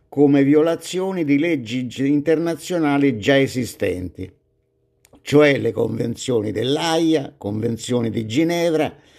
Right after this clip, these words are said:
e patto Brian Kellogg. Venne obiettato che alcuni di questi trattati non vincolavano le potenze dell'asse perché costoro non li avevano ratificati.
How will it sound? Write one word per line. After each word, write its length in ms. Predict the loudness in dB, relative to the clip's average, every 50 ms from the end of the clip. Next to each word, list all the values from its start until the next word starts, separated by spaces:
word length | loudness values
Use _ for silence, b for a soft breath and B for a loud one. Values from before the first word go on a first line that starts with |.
| b b b b _
e 160 | 2 2 2
patto 560 | 2 0 0 0 0 -2 -4 _ -2 -2 -2
Brian 640 | 0 0 0 2 2 4 4 2 2 0 -2 -4 -6
Kellogg. 540 | -8 -8 -8 -8 -8 -10 -12 -14 -14 -16 -20 -20 _ _ _ _ _ _ _ b b b b b b b b b b _
Venne 360 | -2 2 2 4 4 4 2
obiettato 680 | 0 0 2 0 0 0 0 0 0 2 2 2 2 4
che 80 | 4
alcuni 420 | 4 2 2 0 -2 0 2 2 2
di 100 | 4 2
questi 340 | 2 0 0 0 -2 -2
trattati 680 | -2 0 0 -2 -2 -4 -4 -2 0 0 -2 -2 -2 0
non 240 | 2 2 2 2
vincolavano 800 | 2 2 2 2 2 2 2 2 2 2 0 0 0 0 0 2
le 140 | 2 2 2
potenze 560 | 2 0 0 0 0 0 0 -2 -2 -2 -2
dell'asse 840 | 0 0 0 2 2 0 0 -2 -4 -6 -8 -6 -4 -4 -4 -6 -10 _ b b b b b b b b _
perché 380 | 2 2 2 2 2 -2 -2
costoro 680 | -2 -2 -4 -4 -4 -4 -2 0 0 2 2 2 2 2
non 220 | 4 2 2 2
li 100 | 2 2
avevano 440 | 4 4 4 2 2 2 0 0 0
ratificati. 920 | 0 0 0 -2 -4 -4 -4 -6 -6 -6 -6 -8 -10 -10 -12 -14 -18 -20